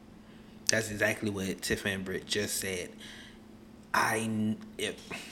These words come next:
<laughs> I believe, 'cause I was about to say I know, I believe that when my head laid the pillow for the last time, there is another realm,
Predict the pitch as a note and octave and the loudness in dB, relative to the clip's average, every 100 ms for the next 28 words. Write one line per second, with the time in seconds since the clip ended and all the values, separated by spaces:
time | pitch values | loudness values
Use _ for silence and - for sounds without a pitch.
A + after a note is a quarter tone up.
0 | - - F2+ F#2+ - - - - - - | -10 -8 -8 -8 -10 -14 -12 -12 -14 -16
1 | - - - - - A#2+ A#2 G#2 F#2+ F#2+ | -16 -16 -16 -6 8 10 10 8 4 6
2 | A2 F#2+ F#2 - - - - - - - | 6 4 -2 -8 -10 -14 -16 -16 -16 -16
3 | - - - - - - - - - G2+ | -16 -16 -16 -16 -16 -16 -16 -12 0 2
4 | G#2 G#2+ G2+ E2+ - G2 G2 G2 F2+ - | 4 4 4 4 4 4 4 2 -4 -6
5 | - A#2 A#2 G#2 F#2 G2+ A2+ G2 D#2 - | -4 2 2 2 0 2 0 0 -6 -8
6 | - - - - - - - - - - | -8 -12 -16 -18 -16 -16 -16 -16 -16 -16
7 | - - - - - E2 G#2+ C#3+ C#3+ C3 | -18 -18 -14 -8 -8 -2 4 6 6 4
8 | A#2+ B2 A#2+ A#2+ A2 - - - A#2 A#2+ | 6 8 8 6 0 -4 -8 4 6 8
9 | G#2+ A2+ A2+ G#2 - G#2 G2+ G2 - E2 | 6 4 2 0 -2 -2 -2 -2 -4 -2
10 | D#2+ G2 G2 F#2+ - F2 - - - - | 0 2 2 -2 -6 -8 -8 -10 -16 -16
11 | - - - - - - - - - - | -16 -16 -16 -16 -16 -16 -16 -14 -12 -12
12 | - - - - A#2 C3+ D3+ D3 C#3 A#2 | -12 -14 -14 2 6 8 10 8 6 4
13 | A2 A2+ B2 C3+ C#3+ C#3 C3+ A2 F#2+ D#2+ | 2 4 4 6 6 6 6 4 2 -6